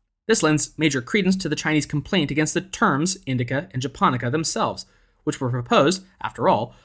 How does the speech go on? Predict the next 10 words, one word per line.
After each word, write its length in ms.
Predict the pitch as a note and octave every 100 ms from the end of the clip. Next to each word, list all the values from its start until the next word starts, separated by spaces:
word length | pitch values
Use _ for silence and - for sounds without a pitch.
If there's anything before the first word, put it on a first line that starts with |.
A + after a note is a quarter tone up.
| -
by 120 | G3
a 60 | F#3+
group 180 | A3+
of 180 | G#3+ F3
Japanese 500 | C#3 B2+ C3 C3+ B2
workers 380 | F#3+ D3 C3+ D#3
in 60 | D#3+
the 100 | C#3+
nineteen 340 | G2 - E2
twenties. 540 | - D#3 B2 - -